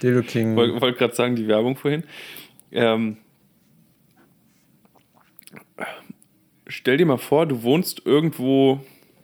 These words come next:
Speaker 2: auf einem mehr oder weniger kleinen oder großen Dorf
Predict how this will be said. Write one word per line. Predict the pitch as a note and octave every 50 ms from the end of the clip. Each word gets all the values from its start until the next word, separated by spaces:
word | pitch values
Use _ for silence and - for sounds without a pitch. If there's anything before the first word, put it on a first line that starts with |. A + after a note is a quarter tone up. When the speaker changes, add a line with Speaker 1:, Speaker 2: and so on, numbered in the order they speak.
| _ _ _ _ _ _ _ _ - - _ _ _ _ _ _ _ _ _ _ _ _ _ _ _ _ _ _ _ - - -
Speaker 2:
auf | - A2 A2+ -
einem | - A2+ A2 A2 G#2+ G#2 G#2+
mehr | A2 G#2+ G#2+ A#2+ C#3
oder | C3 A#2+ A#2+ A2 G#2+
weniger | G#2+ A2 C#3 C#3+ C3+ B2+ B2 A#2+ A#2+ A#2+ A#2+ - _ _ _ -
kleinen | - - - G#2 G#2 G#2+ A#2 C3+ C3
oder | A2+ G#2 G#2+ G#2+
großen | G2+ - - G#2+ G#2+ A#2 B2 - - A2 G#2 G2
Dorf | G#2 G#2 G#2+ B2 E3 - - -